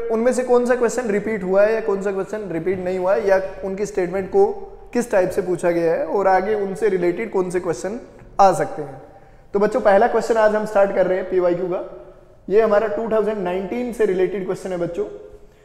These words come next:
एनडीए टू थाउजेंड नाइनटीन के फास्ट का क्वेश्चन है, "An election commissioner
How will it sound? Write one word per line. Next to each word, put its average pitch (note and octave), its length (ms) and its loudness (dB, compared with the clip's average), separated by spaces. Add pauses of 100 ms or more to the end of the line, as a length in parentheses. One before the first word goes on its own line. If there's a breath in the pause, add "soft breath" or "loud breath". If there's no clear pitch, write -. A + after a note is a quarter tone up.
(960 soft breath)
एनडीए G#3+ 240 0
टू C4+ 180 0
थाउजेंड B3+ 260 4
नाइनटीन A3+ 400 2
के B3+ 80 2
फास्ट A#3+ 360 2
का C4 80 6
क्वेश्चन A#3 340 2
है, B3 240 -2
"An A3+ 520 0
election A#3 420 0
commissioner A3 460 0